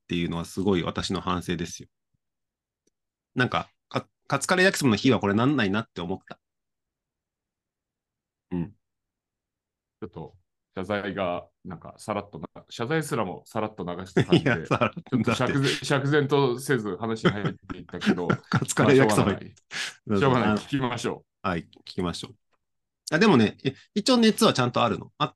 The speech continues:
Speaker 1: て、あの、
Speaker 2: うん。
Speaker 1: もともとその、なんでその日曜日にしたかっていうと、久子が日曜日に夜いないってことが分かってたから、うんと、
Speaker 2: うん。
Speaker 1: 珍しくこれはご飯を、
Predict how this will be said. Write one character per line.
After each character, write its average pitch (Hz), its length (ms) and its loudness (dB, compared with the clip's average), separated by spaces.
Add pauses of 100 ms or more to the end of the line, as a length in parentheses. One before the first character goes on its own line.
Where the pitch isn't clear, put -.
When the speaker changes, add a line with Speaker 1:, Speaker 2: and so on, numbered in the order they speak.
Speaker 1:
て、 92 280 0 (480)
あ 104 140 -2
の、 98 440 -2 (140)
Speaker 2:
う 107 80 -12
ん。 85 240 -10
Speaker 1:
も 175 100 -16
と 208 120 0
も 220 100 4
と 214 160 4
そ 202 100 6
の、 185 220 2
な 190 160 2
ん 165 60 4
で 101 160 4
そ 92 100 -8
の 92 100 -2
日 101 200 -2
曜 104 60 -2
日 101 40 -2
に 85 80 -6
し - 40 -12
た 87 100 -10
か 87 80 -8
っ 85 60 -10
て - 180 -8
い - 20 -2
う - 40 -10
と、 107 100 -2
久 202 200 0
子 107 120 2
が 92 100 4
日 98 240 2
曜 143 100 4
日 101 80 4
に 90 120 2
夜 95 240 0
い 90 80 -4
な 120 120 0
い 117 40 -2
っ - 80 -4
て - 100 -14
こ - 80 -18
と - 80 -14
が 85 120 -8
分 92 60 -6
か 101 60 -4
っ - 40 -6
て - 60 -20
た 82 100 -12
か 82 80 -6
ら、 - 260 0 (880)
う 107 40 -4
ん 101 40 -4
と、 92 280 -4
Speaker 2:
う 92 380 -8
ん。 - 20 -2
Speaker 1:
珍 143 200 0
し - 80 -4
く - 20 -18
こ 95 80 -2
れ 101 60 2
は 98 60 0
ご 123 100 2
飯 120 180 2
を、 82 160 -4